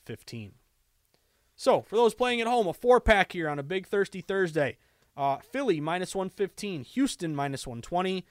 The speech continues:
Miami, plus a hundred, or now, like, a minus one oh five. And then Arizona. It would be nice if Arizona could start the day with a winner. Uh, Arizona got 'em around minus one twenty. So that about does it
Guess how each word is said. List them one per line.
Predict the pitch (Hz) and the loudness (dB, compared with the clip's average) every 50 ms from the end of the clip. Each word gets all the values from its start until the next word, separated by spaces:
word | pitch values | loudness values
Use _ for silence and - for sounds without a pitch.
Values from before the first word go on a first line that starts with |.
| _ _ _ _ _ - | _ _ _ _ _ -6
Miami, | 131 139 156 160 175 185 190 196 208 214 214 - _ _ _ _ _ - | -2 -2 0 0 0 0 0 0 -2 -2 -4 -6 _ _ _ _ _ -4
plus | 170 175 - - | -4 -4 -2 -2
a | 123 | -2
hundred, | 139 147 156 156 175 180 175 160 - | -2 0 2 2 2 2 2 -2 -6
or | 123 123 | -8 -4
now, | 139 139 139 | -2 -2 -2
like, | 135 123 - | -2 -4 -6
a | 123 | -6
minus | 123 131 143 147 143 - | -6 -4 -4 -4 -4 -4
one | 156 143 | -4 -6
oh | 135 | -4
five. | - - 147 143 147 147 135 | -4 0 0 2 2 2 0
And | 127 | -4
then | 120 127 - | -10 -10 -6
Arizona. | 131 156 185 170 143 151 160 156 123 95 - _ _ _ _ _ _ - | -2 0 0 2 2 2 0 0 0 -4 -8 _ _ _ _ _ _ -16
It | 120 | -14
would | 123 123 | -12 -10
be | 127 123 | -8 -6
nice | 135 143 147 - - | -6 -6 -6 -6 -6
if | 123 | -6
Arizona | 131 131 131 127 127 123 120 113 | -4 -4 -4 -4 -4 -6 -8 -8
could | - 113 | -12 -12
start | - - 131 120 - - | -12 -10 -10 -10 -10 -10
the | 117 | -8
day | 117 120 | -8 -8
with | 117 113 | -8 -8
a | 113 | -10
winner. | 117 117 117 117 113 - _ _ - _ _ _ _ - | -8 -8 -6 -6 -6 -8 _ _ -20 _ _ _ _ -18
Uh, | 113 113 - | -16 -14 -10
Arizona | 127 127 123 120 123 117 120 113 117 - _ | -8 -8 -8 -6 -8 -8 -8 -10 -12 -14 _
got | - 123 120 117 | -14 -12 -10 -10
'em | 120 117 | -10 -10
around | 113 110 110 110 | -12 -12 -12 -12
minus | 113 117 113 117 117 117 - - - - | -12 -10 -10 -10 -10 -12 -12 -14 -16 -16
one | 123 107 110 110 107 113 - _ | -18 -16 -14 -14 -16 -16 -20 _
twenty. | - - - 113 107 101 - _ _ _ _ _ _ - - _ _ _ _ _ _ _ _ _ _ - | -20 -20 -18 -16 -16 -16 -18 _ _ _ _ _ _ -20 -20 _ _ _ _ _ _ _ _ _ _ -6
So | - 269 | 0 2
that | 285 302 | 4 6
about | 302 294 - | 6 6 6
does | 294 294 294 254 | 8 6 6 6
it | 269 185 - _ | 6 2 2 _